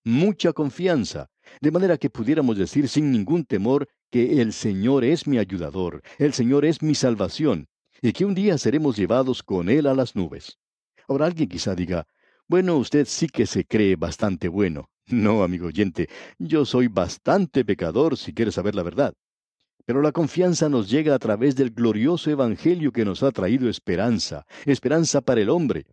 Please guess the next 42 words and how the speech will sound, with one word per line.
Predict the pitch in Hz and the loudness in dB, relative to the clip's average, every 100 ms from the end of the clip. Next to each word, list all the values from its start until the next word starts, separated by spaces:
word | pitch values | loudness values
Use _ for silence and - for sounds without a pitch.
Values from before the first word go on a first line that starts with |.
| _ _ _ - | _ _ _ -4
Y | 143 | 0
Pablo | 175 156 | 2 2
dice | 151 147 135 | 0 0 0
que | 123 | -2
por | - 101 98 | 0 0 0
eso | 170 - | 0 2
usamos | 170 110 - 123 120 104 | 0 0 -2 0 0 0
de | 95 | -2
mucha | 82 151 160 151 | 0 -2 0 0
franqueza | 151 135 - 180 - 90 - | 0 0 2 0 2 -4 -2
en | 120 107 | 0 2
nuestra | 104 - 90 | 2 0 -4
forma | 120 107 90 | -2 0 2
de | 90 | 0
hablar. | 78 76 - _ _ _ _ _ _ _ _ | -2 -6 -6 _ _ _ _ _ _ _ _
Pablo | - 151 123 | 0 2 2
hablará | 98 90 107 | 0 2 2
un | 107 | 0
poco | - 131 113 104 | 0 -2 0 -2
en | 92 | -2
el | 80 | -2
próximo | 120 123 110 | -2 -2 -2
capítulo | 87 95 139 - 107 - - | -4 -2 -2 0 -2 -2 -8
sobre | - 123 110 | -2 2 4
el | 120 | 2
hecho | 151 - 135 | 2 0 0
de | 120 | 0
que | 117 | 0
nosotros | 101 156 151 135 - | 0 0 0 -2 -2
tenemos | 104 127 113 - | -2 0 0 -2
un | 139 | -4
tesoro | - 104 - 147 147 123 | 0 0 2 0 2 2
en | |
vasos | 90 107 - 113 | 2 0 0 -4
de | 107 | 0
barro. | 120 151 131 73 - _ _ _ _ - | 2 2 0 -8 -16 _ _ _ _ -4
Cuando | 143 180 | 0 2
él | 165 | 2
estaba | 127 120 | 0 0
predicando | 104 85 - 110 95 | -2 -4 -2 -2 -2
el | 85 | -4
Evangelio, | 78 - 113 92 90 | -6 -4 -2 -2 -4